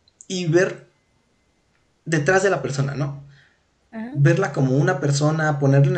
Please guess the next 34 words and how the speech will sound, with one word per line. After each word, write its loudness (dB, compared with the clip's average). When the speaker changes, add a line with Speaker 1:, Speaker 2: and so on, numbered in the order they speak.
Speaker 1:
el 2
contexto -2
y 0
decir, -2
"Guau", -2
o -8
sea, -8
todo 0
esto 0
lo 6
hizo 4
pese 2
a -4
ciertas -2
cosas, -4
¿no? 2
Y 4
el 8
ejemplo -2
más 0
inmediato 4
ahorita 0
es -6
Sara. -10
Speaker 2:
Sí, -10
Speaker 1:
¿No? -4
Speaker 2:
pese 0
a -2
todo 2
su -10
contexto, -4
lo -2
que -12
logró. -6